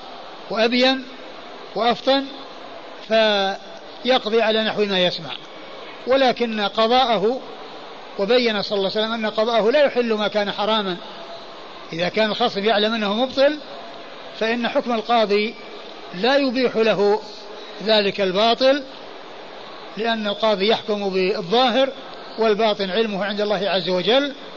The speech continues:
فمن كان مبطلا وعرف أنه مبطل فلا يتذرع بقضاء القاضي ويقول: "أنا قضي لي بهذا" أو "حكم لي الحاكم بهذا"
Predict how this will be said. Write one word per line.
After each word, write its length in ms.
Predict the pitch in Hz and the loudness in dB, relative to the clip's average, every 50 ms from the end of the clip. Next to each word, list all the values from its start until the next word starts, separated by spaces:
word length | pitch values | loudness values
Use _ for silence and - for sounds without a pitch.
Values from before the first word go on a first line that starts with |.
| - - - - - - - | -16 -16 -16 -16 -10 -4 -2
فمن 200 | 233 233 220 202 | -2 -2 -2 -2
كان 520 | - 202 220 220 214 202 202 196 196 208 - - - - - - - - - | 0 0 0 0 0 0 0 0 0 -2 -2 -6 -12 -16 -16 -16 -14 -8 -2
مبطلا 580 | 220 247 247 - - 226 208 196 202 202 202 214 - - - - - - - | 0 0 0 2 2 2 4 4 4 4 2 -2 -6 -12 -14 -16 -14 -8 -4
وعرف 380 | 202 196 190 220 220 214 185 - | 0 2 2 4 4 4 2 2
أنه 300 | 214 202 208 208 175 190 | 0 -2 -2 -2 -2 0
مبطل 460 | 202 240 254 247 277 277 277 285 277 277 - - - - - - - - - - | 0 0 0 2 2 2 4 2 2 -2 -10 -14 -14 -14 -16 -16 -16 -16 -8 -2
فلا 320 | - 226 226 233 226 226 214 | 0 2 4 4 4 4 4
يتذرع 680 | 202 202 202 196 220 240 214 202 202 208 202 196 202 - - - - - - - - - - 170 | 2 2 0 2 2 2 2 4 2 2 2 2 0 -4 -10 -14 -14 -14 -14 -14 -14 -14 -6 -2
بقضاء 520 | 196 190 202 - 214 202 196 214 214 202 190 | 0 0 0 2 2 2 4 4 4 2 2
القاضي 600 | 185 - - 220 220 208 196 190 190 185 202 - - - - - - - - - - - - - | 0 2 2 4 4 4 4 4 4 2 2 0 -4 -12 -16 -14 -16 -16 -16 -16 -16 -14 -8 -4
ويقول: 520 | 185 190 196 202 190 196 208 208 214 202 196 | -2 0 2 0 0 0 2 2 4 4 4
"أنا 440 | 196 196 196 190 185 180 180 185 - - - - - - - | 2 2 0 0 0 0 -2 -4 -6 -10 -14 -16 -14 -10 -8
قضي 520 | 220 - - 226 240 233 214 196 190 190 | -8 -2 2 2 4 4 4 4 4 4
لي 120 | 190 185 | 4 2
بهذا" 480 | 180 180 160 175 202 214 208 185 196 196 | 2 2 2 2 2 2 2 2 2 2
أو 120 | 185 175 | 2 2
"حكم 260 | - - 214 - 196 196 | 0 0 -2 0 0 0
لي 160 | 196 190 185 | 0 0 0
الحاكم 300 | 165 - 208 185 208 196 | 0 0 -2 -2 -2 -2
بهذا" 500 | 190 190 185 208 226 247 247 269 277 | -2 0 0 2 2 2 2 2 0